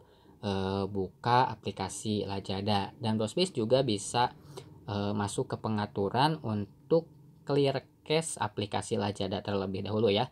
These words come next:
Ini sama aja di setiap smartphone juga beda-beda ya untuk masuk ke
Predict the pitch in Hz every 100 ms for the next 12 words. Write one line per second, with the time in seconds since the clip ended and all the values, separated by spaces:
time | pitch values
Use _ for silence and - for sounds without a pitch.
0 | - - - 113 131 - 107 110 95 95
1 | 117 123 107 101 98 95 95 - - 110
2 | - 104 - 110 98 98 - 127 135 101
3 | 107 104 101 98 98 101 117 104 113 98
4 | - 104 95 - 143 - 156